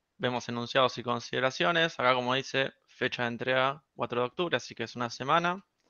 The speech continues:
Eh, y bueno, arrancamos nomás. Repasamos qué es un T D A cola. Básicamente lo podemos ver como una fila, ¿sí? Es decir, o cuando vamos al supermercado y queremos pagar.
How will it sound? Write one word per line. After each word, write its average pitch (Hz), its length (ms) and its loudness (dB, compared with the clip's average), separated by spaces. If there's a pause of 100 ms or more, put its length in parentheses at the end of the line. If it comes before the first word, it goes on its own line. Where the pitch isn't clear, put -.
(720)
Eh, 117 480 -6
y - 120 -10
bueno, 127 340 -2 (120)
arrancamos 143 520 2
nomás. 120 420 -4 (460)
Repasamos 175 640 4
qué 156 80 0
es - 140 -2
un 139 100 -10
T 147 80 2
D 147 60 6
A 156 100 2
cola. 196 340 2
Básicamente 143 880 -2 (420)
lo 120 120 -6
podemos 123 280 0
ver 127 200 2
como 113 640 -4 (160)
una 139 200 2
fila, 196 440 0 (340)
¿sí? 156 260 2 (360)
Es 127 200 2
decir, 123 140 -2
o 117 140 2
cuando 113 240 -2
vamos 127 340 2
al 113 180 2
supermercado 123 640 2
y 110 40 0
queremos 120 300 -8
pagar. 156 400 4